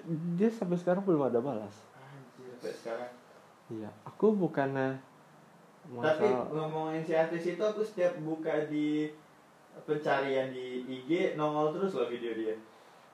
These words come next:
Speaker 1: Iya, aku juga kadang tuh, aku sering nengoknya sakit hati, bukan, bukan bergairah, tapi sakit hati, boy.
Speaker 2: Eh, aku ya mantap-mantap aja sih. <laughs> Karena
Speaker 1: Hmm.
Speaker 2: video juga masuk.
Speaker 1: Kau udah tengok fotonya?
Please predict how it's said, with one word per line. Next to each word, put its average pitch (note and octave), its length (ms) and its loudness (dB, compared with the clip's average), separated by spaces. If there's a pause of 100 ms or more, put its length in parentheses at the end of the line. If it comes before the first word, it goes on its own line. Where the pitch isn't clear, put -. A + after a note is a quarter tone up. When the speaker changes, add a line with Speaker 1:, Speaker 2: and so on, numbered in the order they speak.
Speaker 1:
Iya, C#3 400 6
aku F#3 160 2
juga F#3+ 240 6
kadang D3+ 400 6
tuh, E3 120 0 (360)
aku E3+ 120 0 (120)
sering F#3 320 4
nengoknya F#3+ 560 4
sakit D#3+ 240 2
hati, F#3 480 8
bukan, G#3 320 6 (560)
bukan A#3 320 4
bergairah, A#3 520 10
tapi A#3 200 6
sakit A#3 160 4
hati, G#3+ 240 8
boy. D3+ 240 12 (360)
Speaker 2:
Eh, D#3 320 0
aku C#3 520 0 (320)
ya B2+ 160 -2
mantap-mantap B2+ 480 -2
aja E3+ 160 6
sih. D#3+ 160 2 (600)
<laughs> - 640 -14
Karena D3+ 240 2
Speaker 1:
Hmm. - 40 2
Speaker 2:
video D3+ 280 4
juga E3+ 240 4
masuk. G3 680 4 (800)
Speaker 1:
Kau - 160 2
udah D3 160 8
tengok D#3 240 6
fotonya? D3+ 480 6